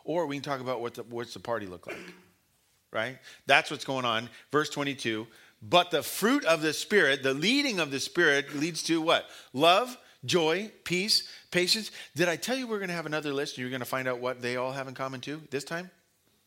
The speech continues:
That's what we're doing. What do these all have in common? Love,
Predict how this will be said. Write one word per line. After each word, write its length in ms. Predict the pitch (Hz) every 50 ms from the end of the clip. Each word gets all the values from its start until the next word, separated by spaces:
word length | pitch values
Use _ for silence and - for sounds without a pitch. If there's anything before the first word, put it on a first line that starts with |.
| _ _ _ _ _ _ _ _ _ -
That's 200 | - 107 104 -
what 60 | 113
we're 60 | 113
doing. 220 | 123 156 139 90 82 - _ _
What 140 | - - 110
do 60 | 113
these 180 | 107 117 117 113
all 140 | 120 113 113
have 160 | 117 113 113
in 80 | 120 113
common? 280 | 135 135 120 101 87 85 _ - - - - _
Love, 380 | - 107 117 123 143 160 156 -